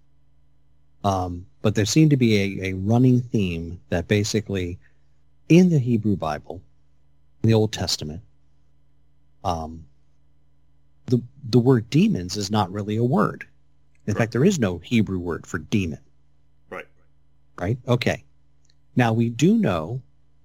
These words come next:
Speaker 1: from the New Testament that on more than one occasion, Jesus cast out unclean spirits from people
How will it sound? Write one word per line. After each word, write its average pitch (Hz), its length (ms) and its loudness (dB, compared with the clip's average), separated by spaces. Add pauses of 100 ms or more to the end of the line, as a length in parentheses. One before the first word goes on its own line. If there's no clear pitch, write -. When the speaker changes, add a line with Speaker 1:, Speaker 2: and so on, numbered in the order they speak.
(120)
Speaker 1:
from 113 560 0
the 101 140 -4
New 151 240 0
Testament - 640 -8 (1300)
that 110 180 2
on 113 160 2
more 113 160 2
than 120 140 2
one 117 120 0
occasion, 90 580 -8 (1700)
Jesus 113 640 0 (300)
cast 123 400 -2
out 95 240 -4 (180)
unclean 135 580 0
spirits - 720 -2 (120)
from 98 200 -4
people 95 480 -4